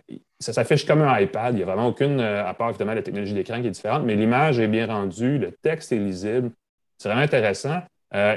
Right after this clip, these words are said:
il y a, euh, au niveau format, c'est le format de sept virgule huit pouces, qui est plus, disons, livre de poche ou petite liseuse. Là, c'est pas comme celle que, dont tu nous parlais la semaine dernière, qui était vraiment de grand format, la, l'Ellipsa. Euh, et en plus,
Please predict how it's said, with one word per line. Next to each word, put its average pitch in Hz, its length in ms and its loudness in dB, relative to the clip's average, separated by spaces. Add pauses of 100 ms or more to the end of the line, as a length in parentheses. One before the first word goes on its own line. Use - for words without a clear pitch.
il 117 60 0
y 123 100 6
a, 151 320 6
euh, 104 640 0
au 104 80 -6
niveau 107 200 0
format, 127 640 -2
c'est - 180 -6
le 120 120 2
format 117 260 -4
de 117 40 -2
sept 156 180 -2
virgule 113 260 0
huit 131 180 0
pouces, 175 240 -6
qui 123 100 -8
est - 20 -4
plus, 135 340 -2 (300)
disons, 113 240 -2
livre 117 420 2
de 104 120 -2
poche 135 420 -6
ou 110 60 -4
petite 113 380 -4
liseuse. 110 460 0
Là, 135 80 0
c'est 107 180 -10
pas 127 140 2
comme 107 220 -2
celle 120 160 0
que, 104 220 0
dont 95 120 -4
tu - 140 -12
nous 101 40 -6
parlais 101 200 0
la 101 80 0
semaine 104 200 -2
dernière, 98 300 -4
qui - 80 -14
était 90 80 -6
vraiment 95 200 -6
de 95 120 0
grand 104 160 0
format, 104 380 0
la, 117 160 0
l'Ellipsa. 101 540 -4 (560)
Euh, 202 600 4 (760)
et 175 140 6
en 131 120 4
plus, - 500 2